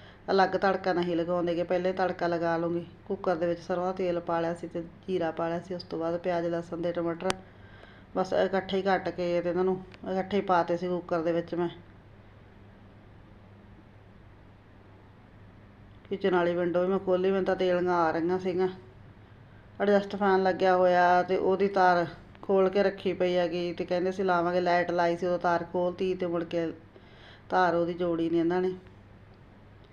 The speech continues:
ਬਸ ਤਾਂ ਅਰਮਾਨ ਕਹਿੰਦਾ ਸੀ, ਕਹਿੰਦਾ ਪੱਖੀ ਲਾ ਕੇ ਦਿੰਦਾ, ਕਹਿੰਦਾ ਸੀ ਪਰ ਛੱਤੇ 'ਤੇ ਰੱਖੀ ਹੋਈ ਆ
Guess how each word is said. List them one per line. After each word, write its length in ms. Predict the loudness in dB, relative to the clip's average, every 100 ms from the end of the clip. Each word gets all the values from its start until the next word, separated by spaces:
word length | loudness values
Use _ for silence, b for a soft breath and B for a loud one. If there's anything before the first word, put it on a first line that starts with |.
| B B B B B B -20 -20 -10
ਬਸ 120 | -6 -2
ਤਾਂ 160 | 0
ਅਰਮਾਨ 340 | 0 2 0 0
ਕਹਿੰਦਾ 260 | -2 -2
ਸੀ, 80 | -2
ਕਹਿੰਦਾ 200 | -2 -2
ਪੱਖੀ 320 | -4 -6 -4
ਲਾ 160 | -2 -2
ਕੇ 120 | 0 -2
ਦਿੰਦਾ, 280 | 0 0
ਕਹਿੰਦਾ 180 | -2 -2
ਸੀ 140 | -2 -2
ਪਰ 180 | -2
ਛੱਤੇ 280 | -2 -4 -2
'ਤੇ 120 | -2 -2
ਰੱਖੀ 320 | -2 -2 0
ਹੋਈ 180 | 0
ਆ 60 | 0